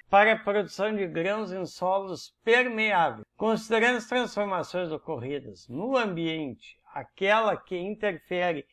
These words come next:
diretamente na falta de reposição de água no lençol freático é a alternativas.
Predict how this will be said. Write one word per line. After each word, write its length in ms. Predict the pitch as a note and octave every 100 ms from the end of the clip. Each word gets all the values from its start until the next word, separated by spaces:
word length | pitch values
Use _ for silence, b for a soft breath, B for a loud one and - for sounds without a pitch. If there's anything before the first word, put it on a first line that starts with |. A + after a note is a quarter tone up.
| b b _ -
diretamente 1600 | C3+ C3 B3 C4+ C4+ A3 G#3 A3 G#3+ G3+ F#3 F#3 F3 - - D3+
na 200 | D3 C3
falta 440 | - F3+ F#3+ E3+
de 220 | C3+ C#3 b b b b
reposição 1300 | - D3 A#3 B3 - G#3 F3 D3+ - F#3+ F#3 E3+ C#3 -
de 240 | - D#3+ G#3
água 340 | F#3 E3+ C3+
no 120 | C#3
lençol 580 | E3 D3+ - D#3+ E3 E3
freático 640 | - E3 E3 F3+ F3+ - F#3+
é 80 |
a 240 | E3+ C#3+ A2+ b b _
alternativas. 1400 | - G#3+ B3 A3 - G#3+ G#3+ G3 - - F3+ B2+ G#2